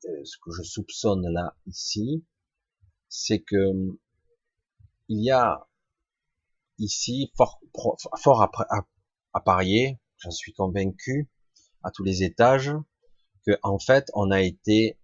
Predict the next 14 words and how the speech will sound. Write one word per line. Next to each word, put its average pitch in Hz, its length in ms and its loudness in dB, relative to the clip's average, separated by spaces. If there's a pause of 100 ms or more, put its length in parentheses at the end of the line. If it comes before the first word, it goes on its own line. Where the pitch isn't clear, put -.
euh, 82 400 -14 (380)
modifié, 113 840 -2 (800)
reprogrammé, 101 1000 6 (880)
affaibli, 101 760 -2 (760)
pour 117 240 -2
que 98 460 2 (240)
notre 104 640 0
ego 110 300 2
mental, 104 580 4 (360)
je - 220 -16
l'associe 175 840 -2
à, 92 280 -4 (280)
au 104 100 4
mental, 98 640 8